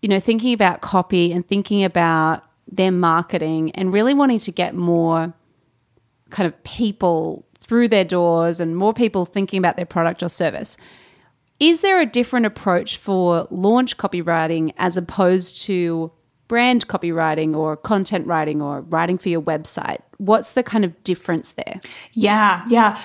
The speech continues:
Speaker 2: There certainly is a difference. Um, it's a little bit nuanced, and I'm gonna say, I, I'm very biased. I'm gonna tell you I'm very
Speaker 1: <laughs>
Speaker 2: biased right up front.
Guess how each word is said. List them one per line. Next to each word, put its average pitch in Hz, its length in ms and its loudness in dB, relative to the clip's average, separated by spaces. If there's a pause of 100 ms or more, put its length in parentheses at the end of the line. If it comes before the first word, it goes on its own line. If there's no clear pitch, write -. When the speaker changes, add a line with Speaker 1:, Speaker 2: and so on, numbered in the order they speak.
(140)
Speaker 2:
There 277 100 4
certainly 427 420 2
is 285 120 2
a 247 60 6
difference. 190 560 0
Um, 190 380 0
it's 220 140 -2
a 220 40 4
little 220 180 2
bit 392 180 -4
nuanced, 180 680 0
and 175 380 -4 (280)
I'm 220 220 4
gonna 330 220 2
say, - 680 0 (360)
I, 208 260 2
I'm 208 240 0
very 170 360 -2
biased. 151 720 -6
I'm 180 140 -6
gonna 208 200 0
tell 185 260 -2
you 339 80 2
I'm 190 180 0
very 175 300 2
Speaker 1:
<laughs> 277 160 2
Speaker 2:
biased - 340 -2
right 180 160 -2
up 175 140 -8
front. - 200 -4